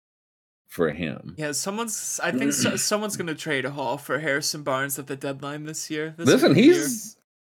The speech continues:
Speaker 1: it's either, again, him or, like, we talked about guys next year free agency-wise. Like, there are no stars. But if Harrison Barnes just hit free agency,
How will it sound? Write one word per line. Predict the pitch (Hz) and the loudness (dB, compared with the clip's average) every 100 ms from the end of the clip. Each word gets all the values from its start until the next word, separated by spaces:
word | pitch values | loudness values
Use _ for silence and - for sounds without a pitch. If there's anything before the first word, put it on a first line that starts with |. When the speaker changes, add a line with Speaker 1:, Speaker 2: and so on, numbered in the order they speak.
| - - _ _ _ _ _ | -20 -20 _ _ _ _ _
Speaker 1:
it's | 147 226 | 2 4
either, | 226 202 190 165 | 6 8 8 6
again, | 139 147 165 110 | 4 4 4 2
him | 113 170 196 208 202 196 _ _ _ _ _ _ _ _ _ | 2 0 2 0 -2 -4 _ _ _ _ _ _ _ _ _
or, | 139 147 143 | 6 8 8
like, | 127 120 | 6 4
we | 147 | 2
talked | 180 147 | 0 0
about | 139 123 | 0 2
guys | 123 117 | 0 0
next | 107 113 - | -2 -6 -6
year | 113 | -8
free | - 107 101 | -6 -6 -4
agency-wise. | 95 120 120 123 120 120 120 120 | -2 -2 -4 -6 -4 -2 -2 -2
Like, | 98 90 | -2 2
there | 117 | 4
are | |
no | 139 107 | 4 2
stars. | - - 98 120 139 139 - _ _ _ _ | 0 2 4 6 4 0 -10 _ _ _ _
But | 101 | 0
if | 85 | 4
Harrison | 120 196 151 | 4 4 4
Barnes | 120 180 262 254 | 4 4 4 2
just | 226 | 0
hit | 240 - | -2 -2
free | 196 196 | 2 4
agency, | 240 254 269 311 | 4 -2 0 0